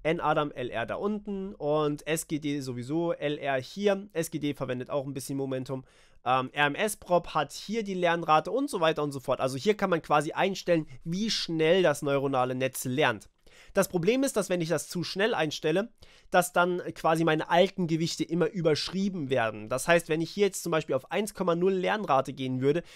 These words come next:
dann würde ich quasi immer meine alten Gewichte, also das, was ich bereits gelernt habe in meinen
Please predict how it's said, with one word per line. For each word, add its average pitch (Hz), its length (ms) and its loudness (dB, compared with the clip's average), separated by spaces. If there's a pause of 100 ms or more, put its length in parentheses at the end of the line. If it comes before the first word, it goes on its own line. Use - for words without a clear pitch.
dann 180 220 6
würde 190 160 6
ich - 80 -8
quasi 160 240 2
immer 160 240 0
meine 143 300 0
alten 175 360 4
Gewichte, 156 300 -2
also 135 140 2
das, 175 200 2
was 170 140 0
ich 151 120 -6
bereits 139 360 0
gelernt 160 380 0
habe 160 120 0
in 147 140 0
meinen 135 400 4